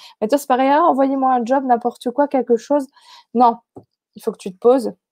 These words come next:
que tu te dises, « Ok, euh, je suis Hugo, je suis un mec génial. Euh, qu'est-ce que j'ai envie de faire dans ma vie ? Moi, je veux ça.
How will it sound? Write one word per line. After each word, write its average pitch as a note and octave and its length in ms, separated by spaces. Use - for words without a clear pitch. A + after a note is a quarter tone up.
que G#3 60
tu F3+ 140
te G#3+ 80
dises, « G3+ 200
Ok, C4 160
euh, - 1000
je F#3+ 120
suis G#3+ 260
Hugo, G3 300
je - 100
suis - 140
un G#3 80
mec F#3 180
génial. G3 420
Euh, F#3 260
qu'est-ce B3+ 200
que A#3+ 80
j'ai A#3 80
envie A3 140
de A3 60
faire G#3+ 160
dans G#3 120
ma G3+ 140
vie ? G#3 200
Moi, G#3+ 180
je G3+ 100
veux F#3 140
ça. G#3 360